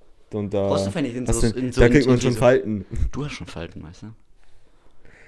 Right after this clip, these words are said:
Speaker 1: Ähm, ja, okay, aber ich hab, warte, du hast auch noch eine Frage für mich.
Speaker 2: Ja, hat sich rentiert, alles gut.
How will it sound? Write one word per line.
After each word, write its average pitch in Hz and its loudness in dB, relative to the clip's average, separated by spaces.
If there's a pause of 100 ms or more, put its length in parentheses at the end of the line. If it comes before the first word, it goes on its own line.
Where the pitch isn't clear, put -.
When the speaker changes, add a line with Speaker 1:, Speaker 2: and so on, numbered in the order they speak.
(180)
Speaker 1:
Ähm, 113 4
ja, 120 8
okay, 135 8
aber 113 8
ich 113 4
hab, - 2
warte, 110 4
du 131 4
hast 135 2
auch 95 2
noch 110 4
eine 107 2
Frage 98 -6
für - -4
mich. 95 0 (600)
Speaker 2:
Ja, 117 -2
hat 120 -4
sich - -8
rentiert, 107 -6
alles - -20
gut. - -14